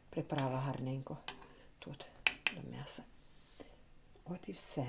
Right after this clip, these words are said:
Накриваю і на такому огні ще п'ять хвилин. І вже тоді покажу вам, яка вона вийшла, як вона гарненько стушилася.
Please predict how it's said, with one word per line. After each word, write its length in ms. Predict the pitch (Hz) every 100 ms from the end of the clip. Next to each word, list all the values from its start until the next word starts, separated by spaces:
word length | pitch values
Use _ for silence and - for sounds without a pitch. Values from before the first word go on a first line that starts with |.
| 120 151 214 - - - - - - - - - - -
Накриваю 840 | 233 - - 123 139 175 220 226 -
і 100 | 165
на 100 | 139
такому 420 | 143 - 143 139
огні 220 | 135 214
ще 160 | 220 139
п'ять 300 | - 135 -
хвилин. 340 | - 120 113 -
І 60 | 214
вже 160 | 214 160
тоді 260 | 135 143
покажу 460 | - 202 131 - 156
вам, 180 | 151 139
яка 320 | - 147 165
вона 380 | 143 123 139 151 - - - -
вийшла, 580 | 127 147 - - 160 160 -
як 320 | 135 143 -
вона 300 | 139 139 139
гарненько 540 | - 135 135 139 147 151
стушилася. 720 | - 143 - 120 131 -